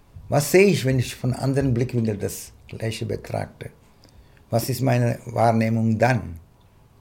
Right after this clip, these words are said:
Da gibt eine Geschichte von der Sufi-Tradition, da ist eine Figur namens Mullah Nasruddin in dieser Sufi-Tradition. Er ist wie eine Witzfigur, aber er ist eine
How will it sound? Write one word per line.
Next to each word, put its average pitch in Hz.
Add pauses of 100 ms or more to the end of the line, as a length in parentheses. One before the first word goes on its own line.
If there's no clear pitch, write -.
(1300)
Da 117
gibt 135
eine 113 (1600)
Geschichte 123
von 110
der 104
Sufi-Tradition, 139
da 131
ist 120
eine 117
Figur 123 (560)
namens 123
Mullah 127
Nasruddin 117
in 107
dieser 101 (380)
Sufi-Tradition. 113 (4000)
Er 139
ist 151
wie 160
eine 160
Witzfigur, 110
aber 107
er 113
ist 123
eine 131